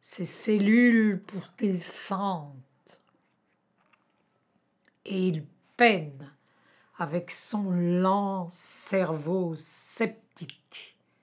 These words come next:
appuyé par les feux vacillants de la raison, pour faire de sa pensée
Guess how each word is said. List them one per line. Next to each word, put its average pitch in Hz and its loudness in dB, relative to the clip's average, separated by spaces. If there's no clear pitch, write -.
appuyé 202 4
par 180 0
les 185 4
feux 226 0
vacillants 190 -2
de 156 -4
la 160 -4
raison, 165 -6
pour 165 -6
faire 208 2
de 156 -6
sa 170 -6
pensée 185 -4